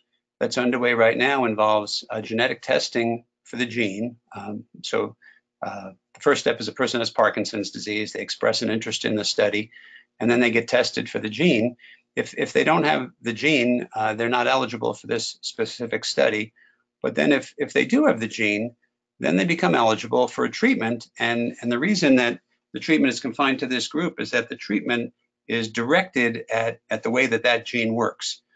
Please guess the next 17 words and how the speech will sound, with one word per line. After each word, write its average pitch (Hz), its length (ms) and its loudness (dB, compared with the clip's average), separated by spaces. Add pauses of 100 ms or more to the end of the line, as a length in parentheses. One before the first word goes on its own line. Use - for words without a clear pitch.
(220)
So 117 400 2
people 131 360 0
who 139 80 -2
participate 135 540 0
in 123 80 2
this 120 160 0
study 127 300 2
are 123 40 -2
gonna 113 140 -2
be 107 260 -2
taking - 400 -6
a 107 60 -16 (100)
pill 151 380 6 (380)
that - 180 -2
targets 151 440 2
the 120 80 -4
gene. 127 540 -2